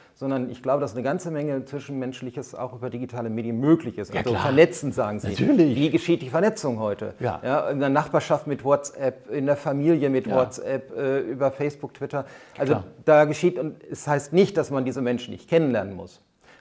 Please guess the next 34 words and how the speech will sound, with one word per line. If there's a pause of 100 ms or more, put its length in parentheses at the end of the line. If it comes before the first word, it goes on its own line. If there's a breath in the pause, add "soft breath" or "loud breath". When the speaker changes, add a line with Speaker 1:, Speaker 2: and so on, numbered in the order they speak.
(100)
Speaker 1:
Aber
es
heißt,
dass
wenn
ich
mit
ihnen
in
einem
ständigen
Austausch
sein
will, (280 loud breath)
ich (160)
auch
die
digitalen
Medien
nutze. (500 loud breath)
Sie
haben
in
den
Regeln
für
Lebensretter (260 loud breath)
sehr
viel
beto-,
starke
Betonung
gelegt
auf